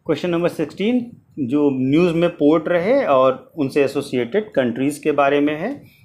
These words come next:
पहला क्युकप्यू पोर्ट है, दूसरा ग्वादर पोर्ट है, तीसरा हम्बनटोटा पोर्ट है, ठीक है। तो देख लीजिए इसे,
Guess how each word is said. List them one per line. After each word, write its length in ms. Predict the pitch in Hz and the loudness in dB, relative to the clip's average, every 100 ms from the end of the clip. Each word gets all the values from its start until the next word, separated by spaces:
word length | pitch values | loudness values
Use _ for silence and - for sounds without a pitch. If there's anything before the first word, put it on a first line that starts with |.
| - - | -20 -4
पहला 320 | 131 131 160 - - - _ _ _ _ _ - _ - _ - _ _ _ - _ _ _ _ _ _ _ _ _ _ _ _ | 0 2 2 0 -6 -16 _ _ _ _ _ -20 _ -20 _ -20 _ _ _ -20 _ _ _ _ _ _ _ _ _ _ _ _
क्युकप्यू 800 | - 180 - - 208 226 220 - - _ _ | -2 -2 -2 -2 2 2 0 -4 -18 _ _
पोर्ट 300 | 170 180 185 | 0 2 2
है, 320 | 175 254 285 - | 0 -2 -4 -4
दूसरा 380 | 135 139 143 127 | -4 -2 0 0
ग्वादर 420 | 113 120 127 175 | 2 2 4 2
पोर्ट 360 | - 185 196 202 | 2 -2 -2 -2
है, 120 | 247 | -8
तीसरा 500 | 247 147 143 147 117 | -4 -6 -2 -2 -2
हम्बनटोटा 680 | 117 127 143 135 117 104 107 | -2 0 0 0 -2 -2 -4
पोर्ट 340 | - 98 87 | -4 -10 -12
है, 140 | 107 - _ _ _ - | -20 -20 _ _ _ -12
ठीक 180 | 120 160 | -8 -8
है। 220 | 220 - _ _ _ _ - | -8 -12 _ _ _ _ -2
तो 360 | 139 214 - - | -2 -2 -8 -10
देख 240 | 120 135 165 | -2 -2 -2
लीजिए 280 | 160 170 180 | -6 -4 -4
इसे, 180 | 196 | -2